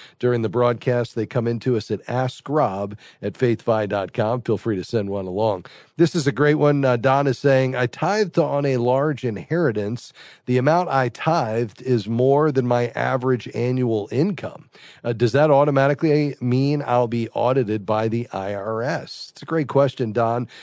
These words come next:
Uh, since inheritances are not considered income for federal tax purposes,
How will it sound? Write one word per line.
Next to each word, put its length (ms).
Uh, 140
since 320
inheritances 1040
are 160
not 480
considered 580
income 580
for 140
federal 400
tax 320
purposes, 560